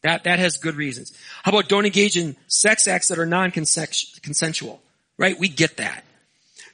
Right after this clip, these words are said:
"Don't be unfaithful to your spouse." Check. "Don't have sex with minors." Check. "Don't engage in prostitution or any form of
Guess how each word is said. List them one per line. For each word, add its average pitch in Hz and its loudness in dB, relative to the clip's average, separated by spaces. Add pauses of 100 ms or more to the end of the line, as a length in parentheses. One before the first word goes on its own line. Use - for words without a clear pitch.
(160)
"Don't 196 2
be 214 4
unfaithful 196 2
to 170 -8
your 175 -2
spouse." - -4 (140)
Check. - 2
"Don't 175 0
have 185 2
sex - 0
with 160 -6
minors." 170 -2
Check. - 2 (200)
"Don't 175 2
engage 185 0
in 170 -4
prostitution 175 -2
or - -10
any 185 0
form 180 -4
of 156 -4